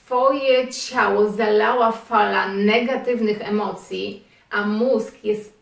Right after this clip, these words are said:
pełen kortyzolu, czyli hormonu stresu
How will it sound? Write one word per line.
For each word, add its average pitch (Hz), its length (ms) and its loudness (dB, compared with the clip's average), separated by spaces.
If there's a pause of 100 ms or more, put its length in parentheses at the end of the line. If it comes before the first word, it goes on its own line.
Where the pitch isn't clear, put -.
(120)
pełen 226 600 0
kortyzolu, 214 920 -2
czyli 208 260 -8
hormonu 214 880 0 (120)
stresu 196 920 -8